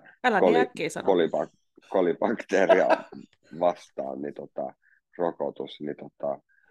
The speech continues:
Speaker 2: siis mulla on ollut kolibakteeri.
Speaker 1: Onko? Onko? Mites se
Speaker 2: Jota,
Speaker 1: sitten?
Speaker 2: joo, siis mä sain sen ulkomailta, kun mä join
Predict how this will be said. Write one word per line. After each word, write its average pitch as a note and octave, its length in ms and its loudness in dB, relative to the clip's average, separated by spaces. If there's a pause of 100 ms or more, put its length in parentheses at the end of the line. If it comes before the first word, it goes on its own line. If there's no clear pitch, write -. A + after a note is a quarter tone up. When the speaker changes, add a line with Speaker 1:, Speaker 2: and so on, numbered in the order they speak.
(100)
Speaker 2:
siis G2 200 -4 (180)
mulla A#2 260 6
on C#2 80 4
ollut D2+ 260 0
kolibakteeri. D2+ 1120 -4
Speaker 1:
Onko? F#3+ 480 2 (340)
Onko? G#3 220 0
Mites B3 360 -4
se F#3 140 -8
Speaker 2:
Jota, F2 280 4
Speaker 1:
sitten? E2 320 0 (100)
Speaker 2:
joo, E2+ 260 2
siis F2+ 200 -2
mä F2+ 220 4
sain D#2+ 280 -2
sen E2 100 -2
ulkomailta, C2+ 800 -2
kun - 140 -12
mä C#2+ 100 -4
join C#2 320 -4